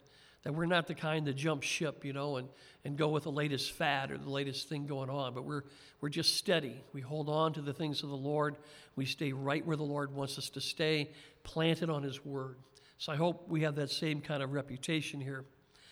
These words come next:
Now, by Solomon riding on David's mule, that is gonna let all the people know that David had approved Solomon and that Solomon was gonna be their new king. So every step that David has here as he's laying out this plan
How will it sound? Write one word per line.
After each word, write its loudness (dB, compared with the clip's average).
Now, 4
by 4
Solomon 4
riding 2
on 2
David's 4
mule, 4
that 4
is 4
gonna 4
let 4
all 4
the 2
people 0
know 4
that 0
David 2
had -4
approved 0
Solomon -2
and 0
that 2
Solomon 2
was -2
gonna 0
be 2
their -2
new -4
king. -2
So 0
every 4
step -2
that 0
David 0
has 0
here 0
as -2
he's -6
laying 0
out 0
this -4
plan 0